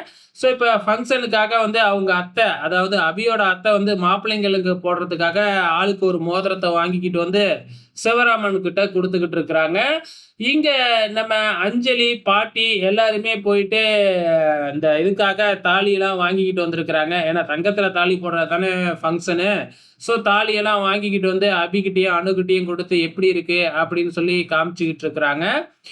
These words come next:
இங்க வந்து நம்ம முரளி வந்து மனசுக்குள்ளாரையே நினைச்சுக்கிட்டே இருக்காப்புல, இந்த ஃபங்க்ஷனை எப்படியும் பண்ண விடக்கூடாது அப்படின்னு ஒரு திட்டத்தை போட்டுக்கிட்டு இருக்கிறாங்க. என்ன பண்ண போறாப்புல அப்படிங்கிறது தெரியவே இல்ல. அதே டைம்ல அபிக்கு கொஞ்சம் டவுட்டாவே இருக்கு.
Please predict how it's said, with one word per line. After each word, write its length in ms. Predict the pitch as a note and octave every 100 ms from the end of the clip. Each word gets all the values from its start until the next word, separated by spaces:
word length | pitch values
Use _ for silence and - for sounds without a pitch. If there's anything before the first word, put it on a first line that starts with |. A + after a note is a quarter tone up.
| -
இங்க 360 | - A3+ A#3+ A3+
வந்து 580 | A3 A3+ A#3+ A#3 G#3+ G#3
நம்ம 460 | F#3 F#3 F3 E3
முரளி 380 | D#3+ F3+ A#3 B3
வந்து 240 | A3 G3+ G3+
மனசுக்குள்ளாரையே 760 | D#3+ E3+ F#3+ - G3+ G3 G3+
நினைச்சுக்கிட்டே 520 | F#3+ F3+ F3+ F3 F3 F#3+
இருக்காப்புல, 640 | F#3 F3+ E3+ E3+ G3 D4 - - -
இந்த 240 | E3 E3
ஃபங்க்ஷனை 760 | - E3+ G3+ G3 G#3 G3+ G3+ E3+
எப்படியும் 500 | E3+ - F#3 F#3+ F#3+
பண்ண 260 | D#3+ F3+
விடக்கூடாது 680 | F#3 F3 E3+ E3 D#3 E3+ E3 D3+
அப்படின்னு 440 | D#3+ D#3+ E3 F3
ஒரு 280 | E3 D#3+ D#3
திட்டத்தை 340 | D#3 E3 E3+
போட்டுக்கிட்டு 480 | D#3+ D#3 D#3 D3+ D3
இருக்கிறாங்க. 420 | D3 D3+ C#3+ D#3+
என்ன 220 | E3 D3+ D#3
பண்ண 200 | D#3 D3
போறாப்புல 440 | D3 D3+ D3 D3+
அப்படிங்கிறது 640 | D3 C#3+ C#3+ C#3+ C#3+ C#3+
தெரியவே 460 | C#3+ C#3+ C#3+ D3 D3+
இல்ல. 440 | C#3+ C#3+ F#3 D4 - - _ -
அதே 180 | D#3
டைம்ல 300 | G3 C4+ C4
அபிக்கு 600 | C4 A#3 D#3+ F#3+ C4+ C4+
கொஞ்சம் 340 | A#3+ A3 G#3+ F#3+
டவுட்டாவே 560 | D3+ F#3+ G3 G3+ G#3+
இருக்கு. 520 | G#3 F#3+ F#3 F3 C#3+